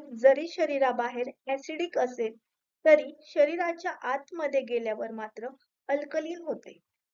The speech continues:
सर्दी, खोकला, ॲसिडिटी, मळमळ यावर लिंबू रामबाण उपाय आहे.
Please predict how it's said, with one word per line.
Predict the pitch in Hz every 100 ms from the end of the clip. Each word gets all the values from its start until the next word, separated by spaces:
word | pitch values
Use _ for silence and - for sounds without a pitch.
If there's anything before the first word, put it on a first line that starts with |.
| _ _ _ _ _ _ _ _ _ _ _ _ _ -
सर्दी, | 269 247 240 262 262
खोकला, | 311 - 254 240 240
ॲसिडिटी, | - 262 294 285 262 247 240 240 _ _ -
मळमळ | 277 294 302 262 233 247 _ _ _
यावर | 277 285 311 302 240 - _ _
लिंबू | 262 285 277 294
रामबाण | 294 262 254 269 285
उपाय | 269 240 233
आहे. | 226 208